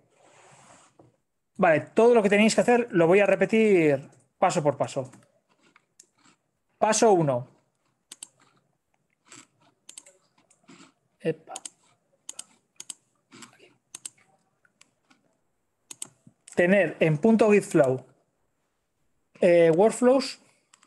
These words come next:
Pues, por ejemplo, este, este GitHub Actions para que haga,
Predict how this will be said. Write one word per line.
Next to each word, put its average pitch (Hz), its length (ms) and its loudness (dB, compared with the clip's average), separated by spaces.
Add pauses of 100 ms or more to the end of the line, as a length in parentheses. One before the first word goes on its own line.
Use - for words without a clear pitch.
(720)
Pues, 165 100 -2
por 156 120 -2
ejemplo, 196 380 0 (920)
este, 170 840 2 (1900)
este 180 560 2
GitHub 170 320 -2
Actions 247 580 -4 (140)
para 160 240 2
que 185 100 0
haga, 139 360 0